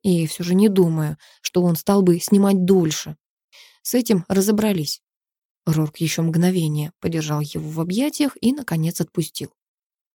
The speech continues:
"Почему бы тебе не начать перекрёстный поиск подходящих помещений, а я займусь всем остальным?" Они оба встали, и Ева обернулась к мужу.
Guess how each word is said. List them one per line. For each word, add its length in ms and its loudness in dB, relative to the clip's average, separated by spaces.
"Почему 320 0
бы 80 4
тебе 220 2
не 100 6
начать 320 4
перекрёстный 540 4
поиск 340 4
подходящих 600 2
помещений, 640 2
а 220 0
я 140 4
займусь 340 6
всем 260 2
остальным?" 520 0
Они 240 2
оба 220 -4
встали, 580 -4
и 80 -2
Ева 540 -2
обернулась 600 -2
к 100 -20
мужу. 360 -10